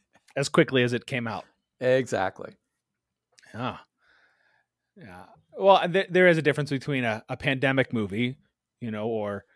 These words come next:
Speaker 1: I might say pandemics and zombie movies are maybe m-, a little more akin of one another, but, uh, disaster movies, it's been a while.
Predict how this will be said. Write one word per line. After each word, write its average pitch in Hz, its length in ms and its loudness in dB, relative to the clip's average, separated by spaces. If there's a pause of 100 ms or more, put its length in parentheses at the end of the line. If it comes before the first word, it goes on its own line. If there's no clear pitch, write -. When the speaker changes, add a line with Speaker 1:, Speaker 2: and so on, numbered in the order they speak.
(1300)
Speaker 1:
I 165 100 4
might 139 220 2
say 110 300 0 (180)
pandemics 139 480 2
and 120 100 -2
zombie 117 300 2
movies 101 420 -2
are 101 240 -2
maybe 107 280 -2
m-, 104 220 -2
a - 40 -10
little 107 200 -2
more 98 220 -2
akin 98 440 -4 (140)
of 98 140 -6
one 104 160 -2
another, 98 440 -4 (500)
but, 101 280 -4 (120)
uh, 95 320 -6
disaster 180 420 4
movies, 120 240 -2
it's 120 80 -8
been 175 160 -2
a 147 60 2
while. 80 260 -10